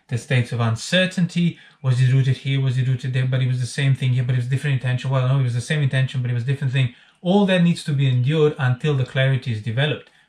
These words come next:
And you endure that on the basis of not breaking the precepts. But that's unpleasant. That can be unpleasant. And as the Buddha said in the sutras, how unpleasant that will be, well, depends on how much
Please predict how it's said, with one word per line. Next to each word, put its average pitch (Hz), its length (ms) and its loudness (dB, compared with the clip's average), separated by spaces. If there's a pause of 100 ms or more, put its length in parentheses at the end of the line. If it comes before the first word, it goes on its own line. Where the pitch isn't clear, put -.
(320)
And 131 180 4
you 123 80 4
endure 139 320 2
that 262 340 -2
on 135 120 2
the 117 60 -2
basis 127 340 -2
of 117 160 -6
not 127 340 -2 (100)
breaking 120 340 -2
the 113 60 -2
precepts. - 600 -8 (520)
But - 240 0
that's - 220 0
unpleasant. 156 520 -2 (140)
That 135 220 -4
can 208 240 4
be 180 80 4
unpleasant. 127 580 -4
And 123 240 0
as 117 160 0
the 117 60 -2
Buddha 123 180 0
said 131 220 -2
in 123 80 2
the 113 80 -2
sutras, 139 340 -2
how 277 320 0
unpleasant 165 480 2
that 131 220 -2
will 185 160 0
be, 170 320 -2 (280)
well, 151 140 0
depends 156 380 2
on 147 100 4
how 160 260 0
much 139 500 -4